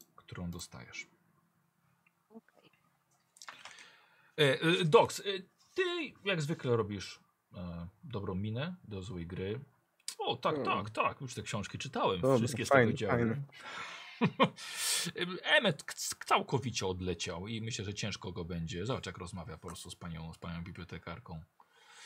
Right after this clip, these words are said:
Speaker 1: E, ale Frida natomiast, myślę, że może chociaż ją zmotywowaliście. Frida wygląda na to, że coś znalazła po tych paru godzinach.
Speaker 2: E, Dok, to słuchaj, czytam, okej?
Speaker 1: Doks.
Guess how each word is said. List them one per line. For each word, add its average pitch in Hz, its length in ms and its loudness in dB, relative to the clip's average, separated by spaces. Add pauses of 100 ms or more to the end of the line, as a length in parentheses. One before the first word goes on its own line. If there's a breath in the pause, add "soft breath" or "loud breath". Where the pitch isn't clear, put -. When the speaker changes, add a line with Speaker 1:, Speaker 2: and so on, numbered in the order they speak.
(880 loud breath)
Speaker 1:
E, 127 200 8
ale 147 180 10
Frida 233 600 10
natomiast, 131 560 6
myślę, 160 200 0
że 147 80 4
może 151 200 4
chociaż 139 240 2
ją 147 140 4
zmotywowaliście. 113 800 0
Frida 151 460 -2
wygląda 113 460 -2
na 101 120 -2
to, 98 120 -4
że 92 220 -4
coś 110 300 -2
znalazła 95 460 -4
po 90 100 -16
tych 90 180 -14
paru 87 240 -8
godzinach. - 580 -12 (1000)
Speaker 2:
E, 220 260 6 (180)
Dok, 196 500 0 (220)
to 233 100 0
słuchaj, 196 360 0
czytam, 196 340 2
okej? 240 400 6 (540)
Speaker 1:
Doks. - 320 2